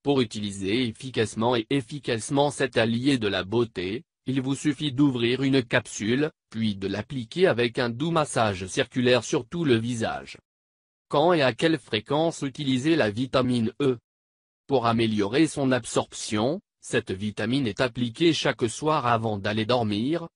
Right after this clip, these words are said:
et il est accessible de l'utiliser pendant la période souhaitée, car ses propriétés n'entraînent aucun effet négatif sur la santé. Important,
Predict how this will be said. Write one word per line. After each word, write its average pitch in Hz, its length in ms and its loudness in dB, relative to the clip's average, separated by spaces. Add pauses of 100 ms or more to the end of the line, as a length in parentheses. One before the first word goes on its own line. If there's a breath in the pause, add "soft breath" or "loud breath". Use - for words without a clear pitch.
(160)
et 123 80 4
il 123 180 4
est 120 160 4
accessible 143 720 -2
de 117 80 0
l'utiliser 113 640 0
pendant 127 320 0
la 127 140 0
période 143 500 2
souhaitée, 143 580 0 (200)
car 117 180 -2
ses 127 160 -2
propriétés 131 640 0
n'entraînent 120 480 0
aucun 120 300 0
effet 143 300 -2
négatif 131 720 0
sur 120 200 -2
la 107 140 0
santé. 120 400 -4 (720)
Important, 120 720 0